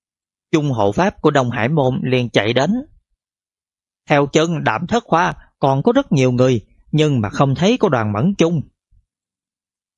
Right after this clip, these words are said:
Nhìn Hàn Thuyết đang xuất hạn mồ hôi ở trên mặt, Hà Như Hoa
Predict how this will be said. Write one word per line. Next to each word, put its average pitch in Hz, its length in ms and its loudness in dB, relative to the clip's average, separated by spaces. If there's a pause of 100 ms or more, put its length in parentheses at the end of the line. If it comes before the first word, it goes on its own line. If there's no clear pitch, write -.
(220)
Nhìn 147 340 2
Hàn 117 300 -2
Thuyết 269 240 0 (300)
đang 143 400 0
xuất 262 260 0
hạn 120 380 0
mồ 110 140 0
hôi 139 280 0
ở 143 60 0
trên 131 220 0
mặt, 107 200 -4 (1300)
Hà 131 200 0
Như 131 180 0
Hoa 139 420 0